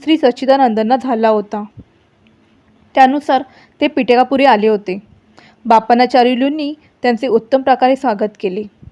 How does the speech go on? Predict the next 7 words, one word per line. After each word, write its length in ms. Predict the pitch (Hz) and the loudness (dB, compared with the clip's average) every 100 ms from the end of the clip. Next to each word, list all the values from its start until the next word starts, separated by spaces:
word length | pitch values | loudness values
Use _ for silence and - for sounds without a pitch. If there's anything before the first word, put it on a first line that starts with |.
| _ _ - | _ _ -4
त्यांच्या 300 | 247 233 302 | -2 0 -2
पुढे 300 | 302 285 262 269 _ _ 220 | -4 -4 -4 -6 _ _ 0
बाळ 180 | 233 233 | 2 0
श्रीपादांच्या 600 | 254 - 277 311 294 269 | -4 -2 0 0 0 -2
दुधाची 440 | 247 233 220 220 | 0 -2 -2 -4
समस्या 520 | 262 233 214 214 - 214 | -6 -6 -6 -6 -4 -4
आली, 220 | 196 | -6